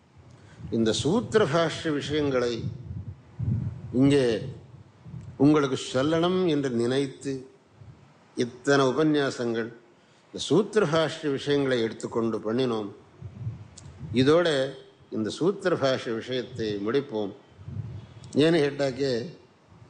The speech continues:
அடுத்த புதன்கிழமை ஏகாதசி ஆனத்தினால அன்னைக்கு உபன்யாசம் பண்ண முடியாது.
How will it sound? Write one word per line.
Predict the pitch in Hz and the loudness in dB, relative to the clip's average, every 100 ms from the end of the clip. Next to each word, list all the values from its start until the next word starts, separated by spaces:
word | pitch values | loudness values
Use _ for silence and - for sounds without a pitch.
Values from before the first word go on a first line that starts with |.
| - - - - - | -20 -20 -20 -20 0
அடுத்த | 127 170 - 156 | 4 4 4 2
புதன்கிழமை | 135 160 170 156 147 151 127 | 4 4 4 4 2 2 2
ஏகாதசி | 143 143 170 160 131 135 | 0 0 0 0 -2 -2
ஆனத்தினால | 131 127 120 117 120 120 120 | -2 -2 -4 -4 -2 0 0
அன்னைக்கு | 123 117 | 0 0
உபன்யாசம் | 110 147 151 143 131 120 | 0 2 2 2 0 -2
பண்ண | 113 117 | -2 -2
முடியாது. | 113 110 104 90 | -2 0 -2 -4